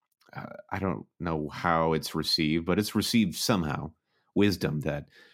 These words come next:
Aguero is not as good on the road, and therefore I vice captain Raheem Sterling because the point ceiling for him as a midfielder is higher. So I think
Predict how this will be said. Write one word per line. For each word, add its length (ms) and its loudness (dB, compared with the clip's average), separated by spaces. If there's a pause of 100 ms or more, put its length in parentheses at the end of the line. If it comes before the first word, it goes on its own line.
(200)
Aguero 420 4
is 120 0
not 360 2
as 220 2
good 400 2
on 240 -4
the 120 -4
road, 680 2
and 220 -2
therefore 540 2
I 120 -4
vice 380 0
captain 420 -2
Raheem 340 -2
Sterling 540 0
because 560 -2 (560)
the 80 0
point 240 0
ceiling 380 0
for 160 -4
him 240 2
as 120 -2
a 60 0
midfielder 840 -2
is 540 -6 (120)
higher. 500 -4
So 440 0 (520)
I 80 0
think 340 2